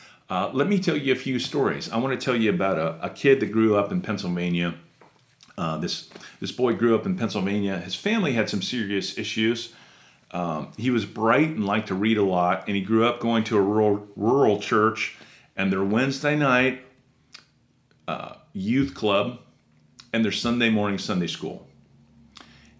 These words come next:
And about the time he was nine, ten, eleven years old, he was beginning to see some problems in his family. Um, he happened to have an, a father who quietly struggled with,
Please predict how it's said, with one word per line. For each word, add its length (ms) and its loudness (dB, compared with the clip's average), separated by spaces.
And 420 0
about 220 2
the 80 -4
time 340 0
he 100 2
was 140 -2
nine, 460 -2
ten, 240 -2
eleven 340 0
years 260 -4
old, 300 -2
he 140 0
was 120 -4
beginning 440 0
to 40 0
see 200 -2
some 160 -4
problems 580 0
in 80 -4
his 140 -6
family. 600 -2
Um, 380 -6
he 160 -4
happened 240 -2
to 100 -4
have 80 -2
an, 260 -6
a 60 -6
father 420 -2
who 100 -6
quietly 520 -4
struggled 520 -6
with, 360 -10